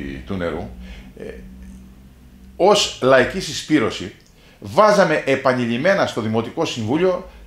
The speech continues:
τέσσερα-πέντε βασικά θέματα να κουβεντιαστούν. Και το είχαμε αναφέρει πάρα πολλές φορές, και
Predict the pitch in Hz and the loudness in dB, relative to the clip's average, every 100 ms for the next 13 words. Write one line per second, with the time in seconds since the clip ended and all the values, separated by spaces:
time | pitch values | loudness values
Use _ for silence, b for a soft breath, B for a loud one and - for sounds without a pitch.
0 | - 202 - 156 135 190 165 139 117 151 | 0 2 4 4 4 2 2 0 0 -4
1 | 156 160 113 85 82 71 65 64 - 57 | -4 -2 -2 -4 -8 -10 -14 -14 -16 -18
2 | - B B B - 131 147 170 185 175 | -20 B B B 0 2 4 2 2 2
3 | 131 165 - 175 175 - 120 113 - 95 | 4 2 2 2 2 0 -4 -6 -8 -6
4 | 180 - b b b - 175 | -6 -8 b b b -2 2